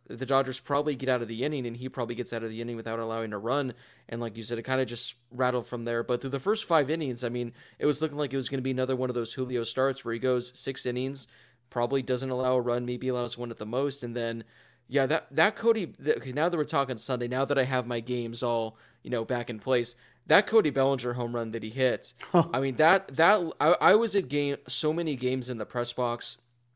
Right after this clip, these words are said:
Speaker 1: in twenty nineteen during his M V P run,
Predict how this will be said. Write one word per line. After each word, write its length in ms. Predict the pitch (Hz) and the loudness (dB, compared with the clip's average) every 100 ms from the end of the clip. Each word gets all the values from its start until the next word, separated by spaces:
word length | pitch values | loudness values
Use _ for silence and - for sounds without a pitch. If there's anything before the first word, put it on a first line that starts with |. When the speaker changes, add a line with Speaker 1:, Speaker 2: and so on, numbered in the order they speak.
| _ _ _ - | _ _ _ -10
Speaker 1:
in 140 | 131 | -8
twenty 260 | 117 131 131 | -4 -2 -2
nineteen 580 | 120 113 120 120 123 123 - | -2 -6 -6 -6 -6 -8 -4
during 220 | 120 117 | -2 -2
his 180 | 117 120 | -4 -6
M 100 | 113 | -6
V 120 | 110 | -10
P 220 | - 120 | -8 -6
run, 340 | 113 117 110 | -4 -6 -6